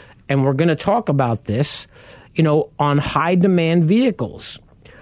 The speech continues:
But if you look and you look for certain cars and you're trying to get a deal, these could possibly be cars that you might be able to score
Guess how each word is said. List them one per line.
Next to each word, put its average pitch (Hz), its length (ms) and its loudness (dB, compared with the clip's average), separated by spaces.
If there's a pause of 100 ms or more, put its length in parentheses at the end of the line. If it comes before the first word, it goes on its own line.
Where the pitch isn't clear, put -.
(220)
But 160 260 -2
if 156 180 -2
you 156 180 4
look 233 580 0 (340)
and 147 180 2
you 143 80 2
look 196 280 0
for 143 540 0 (340)
certain 143 440 0
cars 117 640 -2 (580)
and 135 420 0 (100)
you're 143 160 2
trying 196 480 0
to 175 80 4
get 139 180 2
a 131 60 2
deal, 117 520 0 (380)
these 185 240 2
could 220 200 0
possibly 147 640 2
be 131 200 2
cars 110 540 -2
that 156 240 -2 (160)
you 190 140 4
might 156 320 2
be 185 100 2
able 190 220 2
to 196 80 2
score 262 480 0